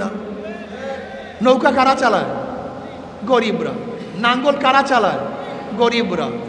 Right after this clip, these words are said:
ধান কারা কাটে? এই সব প্রতীক গরিবদের, কিন্তু যারা নির্বাচন করে, জোরে বলেন, একজনও গরিব না।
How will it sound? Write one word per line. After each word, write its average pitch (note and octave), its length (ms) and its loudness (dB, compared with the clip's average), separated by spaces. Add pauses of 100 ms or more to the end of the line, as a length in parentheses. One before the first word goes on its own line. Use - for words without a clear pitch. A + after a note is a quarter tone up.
ধান A#3+ 300 2
কারা C#4 260 6
কাটে? A#3+ 320 2 (840)
এই A#3+ 80 2 (100)
সব C4 320 6
প্রতীক D#4+ 380 2
গরিবদের, C4 480 2
কিন্তু C4 200 -4
যারা C4 200 2
নির্বাচন B3 480 0
করে, C4 240 4 (1080)
জোরে A#3 220 6
বলেন, A#3+ 320 4 (880)
একজনও A#3+ 420 4
গরিব C4+ 300 2 (100)
না। A#3+ 80 0